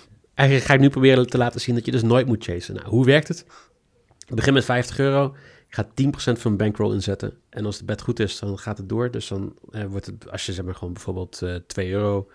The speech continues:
wint bij een weddenschapje, dan gaat hij naar vijfenvijftig euro. Zet je de volgende keer vijfenvijftig in. Gaat hij nou fout, moet ik weer terug naar dat bedrag. Dus als ik, zeg maar, fout ga bij vijfenvijftig euro, moet ik terug naar de vijfenvijftig euro voordat ik weer door mag.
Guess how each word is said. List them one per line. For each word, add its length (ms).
wint 260
bij 120
een 60
weddenschapje, 420
dan 80
gaat 120
hij 80
naar 100
vijfenvijftig 520
euro. 160
Zet 140
je 60
de 80
volgende 340
keer 160
vijfenvijftig 640
in. 160
Gaat 160
hij 100
nou 100
fout, 580
moet 160
ik 100
weer 140
terug 560
naar 360
dat 140
bedrag. 360
Dus 220
als 120
ik, 100
zeg 120
maar, 140
fout 280
ga 200
bij 220
vijfenvijftig 600
euro, 320
moet 120
ik 80
terug 280
naar 100
de 60
vijfenvijftig 600
euro 200
voordat 320
ik 80
weer 120
door 160
mag. 240